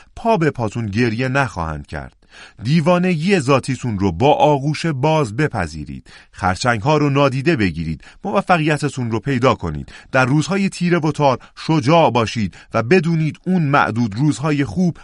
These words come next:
واقعاً معرکه‌اند. این کار رو بکنید و بدونید از تصمیمتون برای قدم گذاشتن داخل قطار و شروع این مسیر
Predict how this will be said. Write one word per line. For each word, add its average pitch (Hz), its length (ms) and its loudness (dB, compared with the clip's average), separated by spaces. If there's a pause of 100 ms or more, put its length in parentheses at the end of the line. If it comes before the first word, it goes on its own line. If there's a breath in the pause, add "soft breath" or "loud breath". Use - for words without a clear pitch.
(160)
واقعاً 98 600 2
معرکه‌اند. 92 960 -4 (680 loud breath)
این 208 180 4
کار 160 280 2
رو 123 140 2
بکنید 151 520 0 (200 loud breath)
و 147 100 4
بدونید 147 560 2
از 147 140 0
تصمیمتون 170 680 -2
برای 127 340 2
قدم 139 360 2
گذاشتن 151 560 0
داخل 120 360 0
قطار 98 380 0 (240 loud breath)
و 185 80 0
شروع 151 420 2
این 160 260 0
مسیر 170 420 2